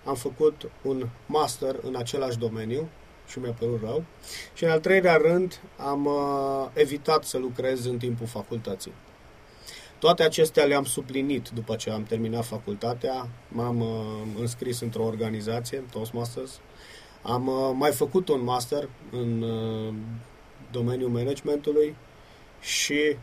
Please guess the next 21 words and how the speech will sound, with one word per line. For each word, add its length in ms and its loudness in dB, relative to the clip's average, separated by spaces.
m-am 160 -2
apucat 400 -2
de 80 -2
lucru. 280 -6
Cred 200 4
că 100 2
asta, 580 2
astea, 520 0
dacă 640 0
aceste 340 -6
trei 260 0
greșeli 460 0
nu 140 -2
le 80 0
faceți 380 -6
în 60 -8
timpul 260 -8
facultății, 720 -4
aveți 500 -4
deja 300 -4
un, 320 -6